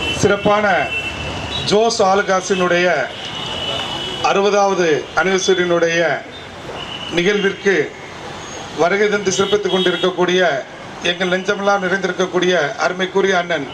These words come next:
திருநெல்வேலி பாராளுமன்றத்தினுடைய உறுப்பினர் வழக்கறிஞர் அருமைக்குரிய அண்ணன் ராபர்ட் புருஸ் அவர்களே, மற்றும் இங்கு வருகின்றிருக்கக்கூடிய நமது திருநெல்வேலி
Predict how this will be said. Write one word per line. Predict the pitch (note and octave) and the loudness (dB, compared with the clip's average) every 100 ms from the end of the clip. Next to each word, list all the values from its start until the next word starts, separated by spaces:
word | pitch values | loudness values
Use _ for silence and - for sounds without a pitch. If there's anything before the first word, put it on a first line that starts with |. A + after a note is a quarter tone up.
| - - - - | -12 -14 -12 0
திருநெல்வேலி | G#3+ G#3+ G#3 G3 F3 D3 - - - - - - | 0 2 2 2 0 0 -2 -10 -12 -12 -4 2
பாராளுமன்றத்தினுடைய | F#3 G3+ G3+ G3 F#3 F#3 F#3+ F3+ F3 E3+ D3+ D#3+ | 4 4 2 2 0 0 0 0 2 2 2 0
உறுப்பினர் | F#3 - G3 D#3 - - - - E3 | 0 0 0 0 -2 -8 -8 0 2
வழக்கறிஞர் | F#3+ G#3 G3 F#3+ F#3+ | 2 0 -2 0 0
அருமைக்குரிய | F3 F3+ F3+ G3 F3 | 0 -2 0 2 2
அண்ணன் | E3+ D#3+ D#3 | 0 0 2
ராபர்ட் | F3+ F#3 F#3 E3+ | 2 0 -4 0
புருஸ் | F3+ F#3+ E3 | 0 2 2
அவர்களே, | D#3 D#3 D#3 D#3 - - - - - - - - - | 2 2 0 -2 -8 -10 -8 -8 -6 -6 -4 -4 0
மற்றும் | F#3+ G#3 G#3 | 0 0 -2
இங்கு | G3+ G3 | 2 2
வருகின்றிருக்கக்கூடிய | F#3 G3+ F#3 F#3 F#3+ - F#3 F#3+ F#3+ C#3+ A#2+ - - - - - E3 | 2 0 0 0 -2 0 0 2 2 0 -4 -10 -14 -12 -10 -6 -2
நமது | F3+ F#3+ E3+ C#3+ - - - - - - F3+ A#3+ - - - - - - - - | 0 2 2 2 -2 -8 -6 -6 -6 -6 -6 -6 -6 -6 -8 -8 -8 -8 -4 0
திருநெல்வேலி | G#3 A3 G3+ G3 | 0 2 2 0